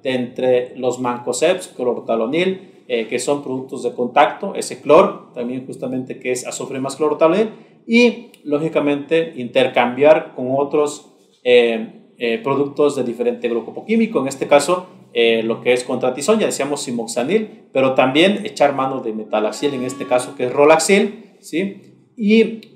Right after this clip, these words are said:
eh, eh, con clortalonil, y también, ¿por qué no utilizar a lo que es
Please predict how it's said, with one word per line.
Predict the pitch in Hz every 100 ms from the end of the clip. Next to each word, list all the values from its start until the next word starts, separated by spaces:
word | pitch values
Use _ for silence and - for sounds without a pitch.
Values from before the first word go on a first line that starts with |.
| -
eh, | 135 123 120 113 117 - - -
eh, | 143 127
con | 139
clortalonil, | 131 143 143 170 202 220 - -
y | 196
también, | 185 170 190 233
¿por | 175 -
qué | 180
no | 185
utilizar | 180 139 120 - 156 135
a | 120
lo | 117
que | 113 143
es | 147 - -